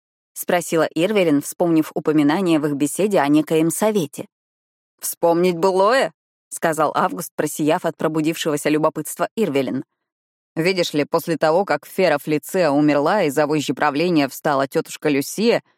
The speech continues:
в кофейне перестали проводиться какие-либо развлечения.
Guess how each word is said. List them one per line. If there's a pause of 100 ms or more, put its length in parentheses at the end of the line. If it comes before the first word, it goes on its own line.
(280)
в
кофейне
перестали
проводиться
какие-либо
развлечения.